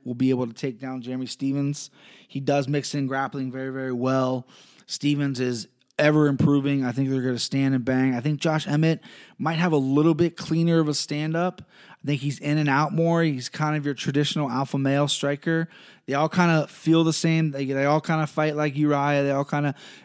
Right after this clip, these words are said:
uh, minus Cody Garbrandt, who kinda has his own style, but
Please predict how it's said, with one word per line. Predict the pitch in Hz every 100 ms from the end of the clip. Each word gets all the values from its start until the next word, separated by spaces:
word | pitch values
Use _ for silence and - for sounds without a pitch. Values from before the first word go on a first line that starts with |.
| -
uh, | 165 -
minus | 165 170 180 165
Cody | - 170 151
Garbrandt, | 160 156 147 139
who | 143
kinda | 135 147 143 135
has | 120 135
his | 131 131
own | 143
style, | 139 143 135
but | 135 135